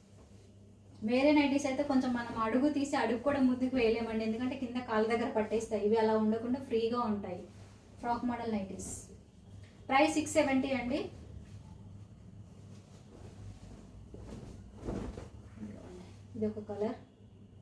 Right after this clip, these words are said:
ఉన్న కలర్స్ అన్నీ పెడుతున్నానండి, ఏ కలర్స్ స్క్రీన్ షాట్ తీసి పంపించండి. ఇంకా సపరేట్గా నేను ఏం పెట్టనండి, ఎందుకంటే నాకు టైం కూడా ఉండదు,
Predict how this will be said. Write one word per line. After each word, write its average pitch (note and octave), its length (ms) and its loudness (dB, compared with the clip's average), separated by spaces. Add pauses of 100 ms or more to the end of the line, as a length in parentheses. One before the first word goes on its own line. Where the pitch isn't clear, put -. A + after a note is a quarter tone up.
(1600)
ఉన్న B3+ 120 6 (120)
కలర్స్ C#4 280 4
అన్నీ C#4 200 0
పెడుతున్నానండి, B3 580 0 (240)
ఏ B3+ 160 2
కలర్స్ B3 400 -2
స్క్రీన్ B3 260 0
షాట్ C4 220 2
తీసి B3 180 -2
పంపించండి. A3+ 600 -2
ఇంకా B3+ 180 -4
సపరేట్గా A3 460 2
నేను A#3+ 200 2
ఏం A#3+ 160 -4
పెట్టనండి, A3 480 -2
ఎందుకంటే A3+ 380 0
నాకు A3+ 180 -8
టైం G3+ 160 -2 (160)
కూడా A#3 180 0 (120)
ఉండదు, G#3+ 340 6